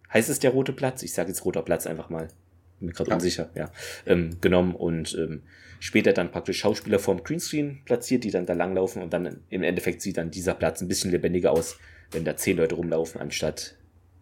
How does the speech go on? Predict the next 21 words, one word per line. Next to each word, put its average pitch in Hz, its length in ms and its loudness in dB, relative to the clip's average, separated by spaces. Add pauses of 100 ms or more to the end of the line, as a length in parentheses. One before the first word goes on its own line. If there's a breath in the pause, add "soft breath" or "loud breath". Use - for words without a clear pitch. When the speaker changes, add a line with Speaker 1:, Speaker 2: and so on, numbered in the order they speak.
(160)
Speaker 1:
niemand, 95 440 0
ja. 73 200 -6 (120)
<laughs> - 440 -4
Und 123 220 6
hat 113 180 4
die 113 60 4
dann 98 120 4
natürlich 110 340 0
auch 107 80 2
noch 92 120 2
verkleinert, 90 540 0
damit 82 220 -2
das 85 120 -6
irgendwie 82 400 -8
organisch 80 440 -4
wirkt 82 180 -6
im 90 160 -8
Bild 90 260 0
und 87 200 -6
Bewegung 90 360 2
ist. - 220 -6